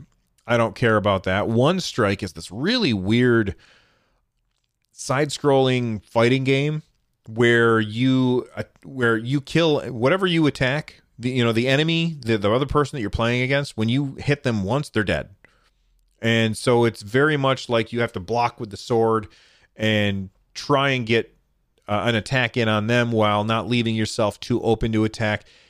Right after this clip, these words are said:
It's very interesting. It's free. Again, who cares? Uh, pick it up for free. Wrecking Ball, eh, or Wreckin' Ball Ad-, Adventure. They, they don't have the,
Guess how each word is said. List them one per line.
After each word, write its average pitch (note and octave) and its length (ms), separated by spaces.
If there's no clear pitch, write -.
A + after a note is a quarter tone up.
It's C#3+ 160
very G#3 320
interesting. C3+ 760
It's B2+ 160
free. A#2+ 400
Again, G#2+ 540
who D3+ 140
cares? C#3 460
Uh, G#2 340
pick D3+ 160
it D3+ 80
up D#3+ 120
for - 140
free. A2+ 340
Wrecking D#3 540
Ball, D3+ 380
eh, A#2+ 180
or A#2 160
Wreckin' C3+ 720
Ball A#2+ 400
Ad-, G#2+ 240
Adventure. G#2+ 480
They, G2 200
they F#2+ 260
don't F#2+ 220
have G2 200
the, E2+ 440